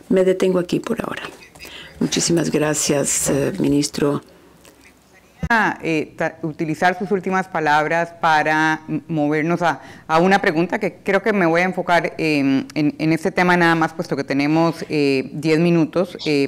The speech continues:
Speaker 2: para, para referirnos a ella, y es el tema de, del cambio climático, que es un tema de, de gran trascendencia para todos los países que son parte de, de este panel, pero para Barbados ciertamente, pero para todos los países que son parte de este panel,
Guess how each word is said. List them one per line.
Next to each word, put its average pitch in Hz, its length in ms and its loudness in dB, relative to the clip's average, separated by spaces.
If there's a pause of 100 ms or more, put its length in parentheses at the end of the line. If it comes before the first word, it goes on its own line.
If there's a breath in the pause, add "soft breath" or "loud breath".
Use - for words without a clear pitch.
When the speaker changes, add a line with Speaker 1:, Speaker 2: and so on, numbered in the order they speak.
Speaker 2:
para, 131 380 -4
para 131 300 -8
referirnos 139 500 -2
a 165 100 4
ella, 143 240 0 (380 loud breath)
y 196 160 4
es 190 200 6
el 202 140 0
tema 190 580 2
de, 160 440 2
del 156 340 -2
cambio 175 480 0
climático, 160 560 0
que - 80 -8
es - 60 -6
un 175 100 -6
tema 160 320 0
de, 143 240 -2
de 147 160 -6
gran 160 240 0
trascendencia 165 640 -2
para 135 200 -4
todos 170 200 2
los 175 100 0
países 147 320 -4
que - 140 -10
son 147 140 -2
parte 139 340 -4
de, 131 240 -2 (240 loud breath)
de 147 80 -2
este - 160 -4
panel, 185 340 0
pero 139 300 -2
para 139 160 -2
Barbados 143 380 0
ciertamente, 180 420 -2
pero - 160 -8
para 135 220 -6
todos 180 160 0
los 190 80 0
países 160 320 -4
que 156 100 -6
son 147 140 -2
parte 143 280 -6
de 135 60 -4
este 170 220 -6
panel, 151 260 -2